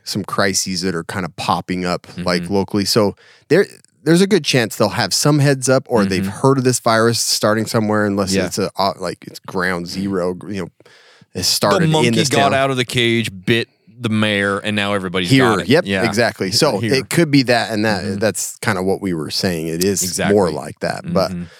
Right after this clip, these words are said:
Speaker 1: you usually get some little heads up on,
Speaker 2: Yeah.
Speaker 1: like, some viruses and stuff. So they may, they may have a better chance of addressing it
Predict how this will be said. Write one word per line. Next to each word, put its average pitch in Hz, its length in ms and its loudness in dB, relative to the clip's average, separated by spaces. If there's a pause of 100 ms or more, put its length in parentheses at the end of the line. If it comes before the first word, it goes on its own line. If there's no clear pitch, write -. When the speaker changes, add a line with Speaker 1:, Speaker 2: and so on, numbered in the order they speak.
(300)
Speaker 1:
you 120 160 0
usually 147 240 6
get 104 180 -2
some 117 360 0
little 110 200 4
heads 104 280 0
up 104 180 0
on, 98 160 2
Speaker 2:
Yeah. 160 60 4
Speaker 1:
like, 87 160 -2
some 101 180 -2
viruses 87 480 0
and 90 100 -6
stuff. 95 180 -2
So 107 120 -4
they 127 140 2
may, 131 180 2
they 110 160 2
may 120 220 2
have 113 580 -2 (140)
a 101 80 -2
better 101 260 2
chance 101 380 -2
of 95 100 -4
addressing 95 560 -4
it 87 220 -4